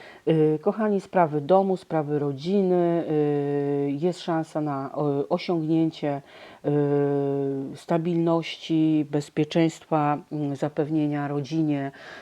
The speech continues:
tutaj domu. Być może jakieś sprawy nie dawały ci spokoju, może miałeś jakieś problemy. To tutaj warto dzisiaj skorzystać z tej energii, załatwiać pewne rzeczy, bo znajdą się ludzie, którzy podpowiedzą, wskażą. Odala będzie tutaj wspomagała,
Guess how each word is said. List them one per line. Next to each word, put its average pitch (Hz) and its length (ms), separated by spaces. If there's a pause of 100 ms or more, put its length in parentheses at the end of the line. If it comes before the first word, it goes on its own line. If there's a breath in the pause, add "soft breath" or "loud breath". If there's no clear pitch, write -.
(160 loud breath)
tutaj 143 300
domu. 139 460
Być 147 220
może 151 260
jakieś 147 280
sprawy 147 340
nie 143 100
dawały 139 360
ci 156 120
spokoju, 165 640
może 135 240
miałeś 135 280
jakieś 147 180
problemy. 160 600 (380 loud breath)
To 156 80
tutaj 170 360
warto 160 340
dzisiaj 151 480 (120)
skorzystać 165 600
z - 60
tej 147 180
energii, 180 500 (280 loud breath)
załatwiać 180 600
pewne 185 360
rzeczy, 170 440 (320 loud breath)
bo 156 80
znajdą 156 360
się 151 180
ludzie, 151 260
którzy 139 300
podpowiedzą, 170 920
wskażą. 151 800
Odala 143 360
będzie 139 300
tutaj 135 340
wspomagała, 160 760